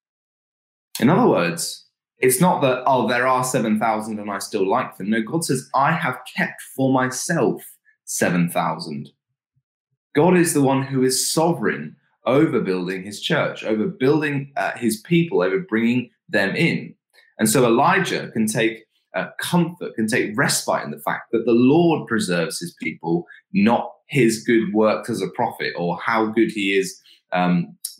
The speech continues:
bringing signs against the prophets of Baal. And I think Christians need to be constantly reminded of the assurance of God's sovereignty. God will bring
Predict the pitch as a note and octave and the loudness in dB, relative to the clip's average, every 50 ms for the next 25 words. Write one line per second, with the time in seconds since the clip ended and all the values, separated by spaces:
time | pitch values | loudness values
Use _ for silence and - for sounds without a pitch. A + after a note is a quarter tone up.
0 | _ _ _ _ D2 C#2+ - - B2 A#2 A2 G#2+ - - A2 G2 F#2+ F#2 F2+ F#2 | _ _ _ _ -18 -8 -2 0 2 2 4 2 2 2 0 -2 -2 -2 -4 -4
1 | F#2 F#2+ F2+ E2+ - - - E2+ E2+ - - - F2 F2 - B2 B2 G2+ - - | -4 -4 -4 -6 -10 -16 -16 -16 -16 -14 -14 -12 -10 -4 0 0 2 2 0 -2
2 | - - - _ _ _ _ _ _ _ _ _ _ _ _ _ _ _ - A#2 | -6 -12 -20 _ _ _ _ _ _ _ _ _ _ _ _ _ _ _ -2 0
3 | C3+ E3 G3 F#3+ - - - G#3 G#3+ G#3+ - - A#2+ A2+ A#2 C3 B2+ - - A2+ | 0 2 2 0 -2 -2 -2 -2 -2 -2 0 0 0 0 0 0 -2 -2 -6 -10
4 | G#2+ A2 - - - - - D#3+ E3+ E3 C#3 - - D#3 A2 C#3 D#3 D#3 C#3+ D3+ | -10 -10 -10 -10 -6 -2 0 0 0 0 -2 -4 -4 -4 -2 -2 -2 0 0 0
5 | D#3 D#3 C#3 B2 G#2 F2+ F2+ E2+ E2+ E2+ E2+ E2+ - _ _ _ _ _ - A2 | 0 0 0 2 2 2 0 0 0 0 -2 -4 -8 _ _ _ _ _ -4 -4
6 | G#2+ G#2+ G#2+ G2+ F#2 F#2+ - - - - - F3+ D3+ A#2 F#2+ F2+ F2 - - - | -2 0 2 2 2 2 0 0 -2 -2 0 2 2 4 2 2 0 -2 -6 -8
7 | - F#2+ F#2+ - - F#2 F#2 F#2 F2 - - - F2+ F2 - D2 C#2 C#2 - - | -8 -10 -10 -8 -6 -4 -2 -2 -2 -4 -4 -4 -4 -4 -6 -6 -10 -12 -12 -14
8 | - - - _ _ _ _ _ _ _ _ _ _ _ - F#2+ F#2+ F2+ E2+ F#2+ | -16 -16 -18 _ _ _ _ _ _ _ _ _ _ _ 0 0 2 2 2 2
9 | G#2+ B2 C3+ C#3+ D3 D3 C#3 C#3+ - B2 A#2 G2+ - - - E2+ E2+ - | 4 4 4 4 4 4 2 0 0 0 0 0 0 -2 -4 -8 -12 -14